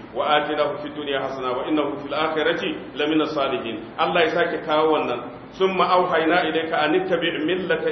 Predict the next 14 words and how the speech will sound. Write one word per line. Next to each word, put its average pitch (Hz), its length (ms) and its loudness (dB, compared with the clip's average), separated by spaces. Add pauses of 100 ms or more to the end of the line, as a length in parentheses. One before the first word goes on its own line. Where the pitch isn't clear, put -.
(120)
إبراهيم 151 560 0
حنيفا 139 580 0 (380)
وما 160 400 6 (240)
كان 185 280 8 (360)
من 262 160 -2
المشركين." 156 720 -2 (560)
Allah 190 240 4
yana, 185 240 6 (240)
yana 180 320 2
ta 180 100 -4 (140)
kawar 190 400 6
da 165 80 0
shirka 220 720 0
ga 170 80 0